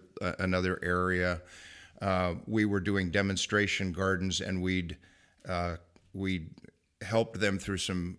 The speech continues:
uh, food for work programs to build water catchments on the sides of the mountains to catch the, the mountain, the, the water that came off because all the trees had been cut down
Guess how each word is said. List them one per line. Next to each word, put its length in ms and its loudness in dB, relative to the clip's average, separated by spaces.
uh, 260 0
food 500 0
for 80 -2
work 480 -2
programs 1000 -6
to 160 -2
build 640 -2
water 340 2
catchments 500 -2
on 120 -4
the 100 -4
sides 460 0
of 100 -6
the 80 -4
mountains 400 -2
to 60 -14
catch 340 -4
the, 120 -8
the 80 -6
mountain, 360 -4
the, 180 0
the 120 -10
water 360 0
that 140 -2
came 300 0
off 240 -2
because 320 -4
all 140 2
the 80 0
trees 320 -2
had 160 -2
been 180 -2
cut 240 -6
down 400 -2